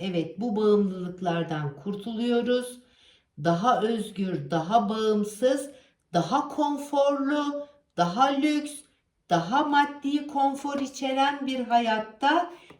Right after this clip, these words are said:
kendi dengemizi yaratıyoruz arkadaşlar. Çok güzel. Ama önce bağımlılık geliştirdiğimiz bu durum nedir? Bunu bir görmek lazım. Belki bu tutulmayla birlikte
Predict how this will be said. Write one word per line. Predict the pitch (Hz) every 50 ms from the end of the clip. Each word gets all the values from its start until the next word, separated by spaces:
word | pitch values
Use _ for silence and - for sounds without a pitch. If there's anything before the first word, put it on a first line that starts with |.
| _ _
kendi | - 208 196 202 214 226 208 285 311 262 214 180
dengemizi | 208 208 208 208 196 202 226 220 220 220 208 202 226
yaratıyoruz | 269 269 233 208 180 170 165 - - - 170 156 156 147 147 - 147
arkadaşlar. | 135 139 135 - 143 139 110 110 123 120 - - - - 135 127 - - - - - - _ _ _ _ _ _ _ _ _ _ _ _ _ _ _ _ _ _ _
Çok | - - 220 220 - -
güzel. | 254 254 254 262 233 180 151 147 - - - - _ _ _ _ _ _ _ _ _ _ _ _ _ _ _ _ _ _ _ _ _ _ _ _
Ama | - 214 262 285 - -
önce | 269 320 320 302 247 226 247 269 311 - - 208
bağımlılık | 202 214 226 233 240 247 240 254 254 302 311 - -
geliştirdiğimiz | 226 226 208 214 208 - - - 220 208 190 175 202 190 185 185 175 185 185 190
bu | 233 254 208
durum | 226 254 254 254 233 226 233 233
nedir? | 254 262 247 196 165 135 120 - - - - _ _ _ _ _ _ -
Bunu | 180 233 294 320 359 339 -
bir | 294 285 277
görmek | 196 196 202 196 202 202 208 214 233 247 240 - 185
lazım. | 160 151 151 151 147 - 156 165 170
Belki | 190 220 247 254 247 262 220
bu | 233 233 -
tutulmayla | - 233 - - 262 254 269 269 277 269 262 240 220 208 202 196 208
birlikte | 254 262 240 226 226 208 - - - 269 285 320 311 - - -